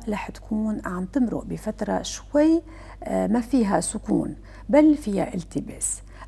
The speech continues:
أما الشؤون العاطفية فيمكن هي مستثنات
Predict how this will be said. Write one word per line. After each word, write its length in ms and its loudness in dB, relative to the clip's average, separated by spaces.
أما 220 -2
الشؤون 380 0
العاطفية 840 2
فيمكن 1080 2
هي 300 2
مستثنات 800 0